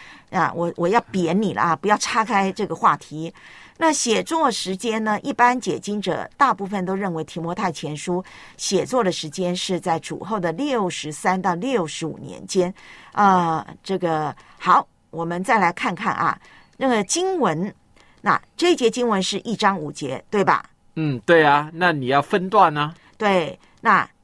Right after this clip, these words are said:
Speaker 1: 这个经文的分段呢，它是在呢一章三节到十一节这个段落里啊，这个段落的主题就是侍奉的警惕。那保罗就提醒提摩太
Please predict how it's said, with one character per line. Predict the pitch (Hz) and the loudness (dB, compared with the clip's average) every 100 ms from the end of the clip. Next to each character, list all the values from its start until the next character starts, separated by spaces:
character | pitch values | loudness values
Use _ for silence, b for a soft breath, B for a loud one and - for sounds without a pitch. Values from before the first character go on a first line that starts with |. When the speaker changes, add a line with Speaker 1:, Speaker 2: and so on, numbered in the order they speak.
| _ _ _ | _ _ _
Speaker 1:
这 | - 294 | -4 0
个 | 233 220 | 2 0
经 | 349 | -2
文 | 359 233 | -2 -4
的 | 196 | -2
分 | 247 247 | -4 -2
段 | 254 202 | 0 2
呢， | 170 165 | 0 -2
它 | - 226 | -2 -2
是 | - 233 185 | -2 -2 0
在 | 269 254 185 | 2 2 2
呢 | 175 156 - - b b - | -4 -6 -10 -20 b b -6
一 | 302 | -4
章 | 196 240 226 | 2 2 2
三 | 247 - 294 294 | -2 0 0 0
节 | 208 151 | -2 0
到 | 190 170 | 0 0
十 | - - | -2 -8
一 | 170 208 | -8 -4
节 | - 156 | 0 0
这 | 151 165 | 0 -2
个 | |
段 | 151 233 170 | 2 2 2
落 | 160 147 | -2 -8
里 | 143 - b b b b | -10 -18 b b b b
啊， | 196 170 | -4 -2
这 | - 339 | 0 -2
个 | |
段 | - 330 302 | 2 0 2
落 | 262 196 | 0 0
的 | |
主 | 180 151 151 | -2 -6 -10
题 | - 160 | -12 -6
就 | 214 190 | -4 -4
是 | 180 - | -4 -6
侍 | - - 302 214 160 | -6 -4 -2 -2 0
奉 | 233 165 | -2 -2
的 | 143 117 | -4 -8
警 | - 156 - | -8 -8 -12
惕。 | - 262 185 - b b b b | -10 -6 -6 -10 b b b b
那 | 202 165 | -4 0
保 | 220 196 175 | 4 4 2
罗 | 175 185 | -2 -4
就 | 302 277 | -4 -6
提 | 208 226 | -8 -8
醒 | 190 147 | -10 -10
提 | 175 | -8
摩 | 175 | -8
太 | 175 214 160 | -6 -2 -4